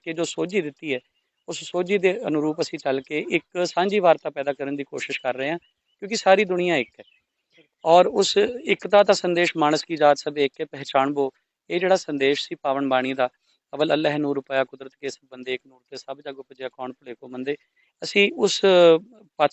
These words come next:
ਤੇ ਚੱਲ ਕੇ ਜੇ ਆਪਣੇ ਜੀਵਨ ਨੂੰ ਇੱਕ ਸੱਚੀ ਰਾਹ ਦਿਖਾ ਸਕਦੇ ਹਾਂ, ਇੱਕ ਅੱਛੇ ਇਨਸਾਨ ਬਣ ਸਕਦੇ ਹਾਂ, ਉਹ ਸਾਨੂੰ ਸਨਾਤਨ ਪਰੰਪਰਾ ਤੋਂ ਮਿਲਦਾ ਹੈ, ਔਰ ਉਸ ਸਨਾਤਨ ਪਰੰਪਰਾ ਦੇ ਸ਼ੁੱਧ ਸਰੂਪ ਧੰਨ ਧੰਨ ਸਾਹਿਬ ਸ਼੍ਰੀ ਗੁਰੂ ਗ੍ਰੰਥ ਸਾਹਿਬ ਤੋਂ ਵੀ ਪ੍ਰਾਪਤ ਹੁੰਦਾ ਹੈ। ਸੋ ਅਸੀਂ ਦੋਨਾਂ ਨੂੰ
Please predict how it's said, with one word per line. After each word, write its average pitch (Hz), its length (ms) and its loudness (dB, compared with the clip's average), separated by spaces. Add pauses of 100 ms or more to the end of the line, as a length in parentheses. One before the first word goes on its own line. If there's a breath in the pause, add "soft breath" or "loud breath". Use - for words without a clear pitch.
(120)
ਤੇ 170 100 -4
ਚੱਲ 147 200 2
ਕੇ 151 180 -8
ਜੇ 151 220 0
ਆਪਣੇ 160 400 -6
ਜੀਵਨ 143 360 -8
ਨੂੰ 147 200 -4
ਇੱਕ - 220 -8
ਸੱਚੀ 151 420 -6
ਰਾਹ 147 180 4
ਦਿਖਾ 135 240 -8
ਸਕਦੇ 131 360 -14
ਹਾਂ, 131 60 -18 (320)
ਇੱਕ 151 100 -12
ਅੱਛੇ 170 200 0
ਇਨਸਾਨ 135 400 -2
ਬਣ 131 80 0
ਸਕਦੇ 127 380 -12
ਹਾਂ, 131 60 -16 (440)
ਉਹ 160 80 -2
ਸਾਨੂੰ 156 300 2
ਸਨਾਤਨ 139 440 -2
ਪਰੰਪਰਾ 139 420 -2
ਤੋਂ 139 140 -14
ਮਿਲਦਾ 139 260 -6
ਹੈ, 151 60 -4 (480)
ਔਰ 185 100 2
ਉਸ 202 140 2
ਸਨਾਤਨ 165 440 2
ਪਰੰਪਰਾ 165 440 -2
ਦੇ 175 100 -6
ਸ਼ੁੱਧ 196 240 -6
ਸਰੂਪ 160 320 -10 (120)
ਧੰਨ 143 160 -4
ਧੰਨ 139 160 -12
ਸਾਹਿਬ 147 220 -14
ਸ਼੍ਰੀ 143 160 -20
ਗੁਰੂ 127 140 -20
ਗ੍ਰੰਥ 127 160 -20
ਸਾਹਿਬ - 240 -18
ਤੋਂ 135 80 -12
ਵੀ 135 60 -12
ਪ੍ਰਾਪਤ 127 380 -12
ਹੁੰਦਾ 123 160 -8
ਹੈ। - 200 -14 (280)
ਸੋ 185 180 -4
ਅਸੀਂ 185 220 -2
ਦੋਨਾਂ 185 300 0
ਨੂੰ 208 120 -4